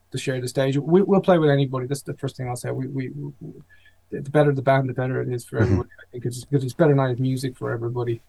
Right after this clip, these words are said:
Speaker 1: And, uh, if we can get a really good act on with us, I think it's a better night for music, 'cause that's really what you're, you, people need to worry about. It's not,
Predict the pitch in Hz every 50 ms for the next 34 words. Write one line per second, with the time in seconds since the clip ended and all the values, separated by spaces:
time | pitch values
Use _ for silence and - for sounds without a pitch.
0 | _ _ - 117 117 117 117 120 113 123 123 120 117 117 117 - - - _ _
1 | _ - _ _ _ - 151 - 151 160 156 156 156 151 143 143 143 143 143 143
2 | 139 135 - _ _ _ _ _ _ _ _ _ _ _ _ - 165 160 156 151
3 | 147 143 143 - - 143 143 143 139 139 139 139 131 - 123 123 - 135 135 123
4 | - - 127 123 120 120 123 123 - - 120 120 123 123 117 123 - 147 139 196
5 | 202 196 - 196 190 185 165 175 170 151 156 151 147 135 - - 147 151 143 -
6 | - - - - 170 151 156 143 131 147 143 135 139 131 139 131 131 131 127 123
7 | 120 120 120 - 139 139 -